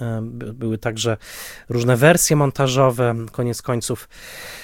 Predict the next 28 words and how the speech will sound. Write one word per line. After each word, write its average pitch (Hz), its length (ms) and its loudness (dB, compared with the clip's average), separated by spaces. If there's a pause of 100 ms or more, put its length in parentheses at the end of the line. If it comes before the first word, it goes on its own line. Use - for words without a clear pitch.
(260)
no, 135 140 6
co - 140 4
najmniej 160 280 8
dwie 139 140 2
wersje 139 320 4
widziałem, 147 500 6
to 123 100 -2
znaczy 117 240 -2
tą 127 240 0
dwu 117 140 0
i 120 80 2
pół 196 160 4
godzinną 143 440 2
i 113 60 -4
tą 127 140 0
niemal 120 260 2
trzygodzinną. 143 960 0 (220)
E, 135 240 4 (340)
i, 143 80 -2
i, 147 420 -4
i 147 40 -4
z - 100 2
czym 185 180 6
my 180 80 6
mamy 156 180 2
tutaj 151 240 0
do 147 80 -4
czynienia? 147 420 -2